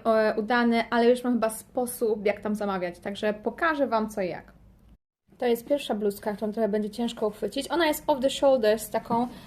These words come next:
ogromną falbaną z przodu i z tyłu. Jest tutaj na gumce i ma takie super wiązanie. Wiecie, co chodzi? To, ta falbana idzie dookoła i tutaj z przodu ją można zawiązać albo na kokardę, albo na supeł, albo na cokolwiek.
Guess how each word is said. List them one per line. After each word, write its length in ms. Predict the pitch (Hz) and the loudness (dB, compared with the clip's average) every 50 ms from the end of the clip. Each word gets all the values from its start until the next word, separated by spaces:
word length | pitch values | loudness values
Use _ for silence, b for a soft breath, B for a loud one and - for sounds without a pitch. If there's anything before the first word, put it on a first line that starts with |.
| B - - | B -10 -8
ogromną 420 | 233 233 277 302 302 294 285 277 | -2 0 0 0 2 0 -2 -2
falbaną 580 | 277 - 262 247 240 262 262 254 240 226 226 233 | -4 -6 -8 -4 -2 -2 -2 -2 -2 -4 -4 -6
z 80 | 226 | -8
przodu 360 | - - - - 294 294 285 | -10 -12 0 0 0 2 2
i 120 | 262 - 240 | -2 -4 -6
z 100 | - - | -12 -8
tyłu. 380 | - - 202 208 269 370 453 B B B B B B - | -4 0 4 4 4 4 4 B B B B B B 4
Jest 240 | 269 285 285 285 - | 4 4 4 4 -4
tutaj 280 | 311 320 320 294 285 | -4 -2 0 0 0
na 140 | 277 269 254 | 0 -2 -2
gumce 440 | 226 214 214 208 214 208 - - 330 349 349 - - | 0 -2 -2 -2 -2 -6 0 2 4 4 4 2 0
i 140 | 269 277 277 | -2 -2 0
ma 120 | 277 269 | 0 -2
takie 560 | 254 262 247 240 - - - 247 240 233 233 233 | -2 -2 -4 -6 -4 0 2 4 6 4 4 2
super 380 | - - 370 359 - 381 285 | 0 -4 -4 0 0 0 0
wiązanie. 380 | 269 269 262 247 233 220 185 175 - - - _ _ _ _ _ _ - | 0 -2 -2 2 2 0 0 0 -4 -10 -20 _ _ _ _ _ _ -4
Wiecie, 140 | 240 214 220 | -4 -4 -2
co 80 | 233 | -2
chodzi? 260 | 233 214 214 196 226 | 0 0 0 -2 -6
To, 260 | 220 - - 302 339 381 | -8 -4 -2 -2 -2 0
ta 120 | - 285 | 0 -2
falbana 440 | 269 - 247 240 226 254 247 247 233 | 0 2 0 2 4 4 4 6 4
idzie 140 | 233 233 233 | 4 2 2
dookoła 600 | 208 247 233 220 - - - 202 214 285 427 508 B B B B B B - | 2 2 2 2 0 -2 -2 0 0 0 0 -2 B B B B B B -6
i 60 | - | -6
tutaj 200 | 311 311 349 302 | -2 0 0 -2
z 40 | - | -2
przodu 280 | - - 302 277 240 | -4 -2 -2 0 0
ją 120 | 262 254 254 | 0 2 2
można 340 | 247 247 247 240 247 240 226 | 2 2 0 2 0 0 2
zawiązać 600 | 220 220 214 233 240 233 233 233 233 214 214 - | 2 0 0 2 2 2 2 2 0 -2 -2 -2
albo 200 | 214 208 208 214 | -4 -2 0 0
na 120 | 208 196 | -2 -2
kokardę, 540 | 196 - - - - 202 202 202 190 202 196 | -4 -8 -10 -4 -4 -2 -2 -2 -2 0 0
albo 200 | 190 185 190 190 | -2 0 -2 -2
na 140 | 185 180 185 | -2 -2 -4
supeł, 400 | - - 277 240 - - 220 - | -6 -8 -10 -8 -2 -2 0 0
albo 240 | 202 196 190 202 | 0 0 0 0
na 320 | 208 202 208 202 196 196 196 | 0 0 0 0 0 -2 -2
cokolwiek. 520 | 196 - - - - 277 262 277 277 277 | -4 -8 -8 -2 -2 0 2 0 0 -2